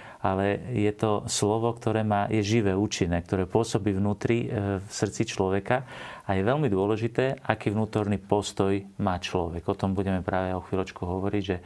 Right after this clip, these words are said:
komu sa ohlasuje Božie kráľovstvo.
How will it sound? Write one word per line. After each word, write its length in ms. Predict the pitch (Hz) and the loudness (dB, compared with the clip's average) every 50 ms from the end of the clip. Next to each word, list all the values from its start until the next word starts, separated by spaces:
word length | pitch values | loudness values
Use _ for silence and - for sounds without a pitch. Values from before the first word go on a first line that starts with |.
| - - - - - - - - | -12 -18 -18 -18 -18 -20 -20 -10
komu 320 | _ - 113 120 131 127 | _ 2 2 4 4 2
sa 320 | 110 - - 87 85 - - - | 0 2 0 0 0 0 -2 -2
ohlasuje 400 | 98 87 87 85 87 - - 95 | 0 2 0 0 0 0 -2 -2
Božie 320 | 87 90 92 90 92 95 95 | 0 -2 -2 -2 -4 -6 -4
kráľovstvo. 800 | - - 90 85 87 87 - - - - - - - - - - | -2 -2 -2 0 -2 -4 -6 -8 -10 -10 -10 -10 -10 -10 -14 -18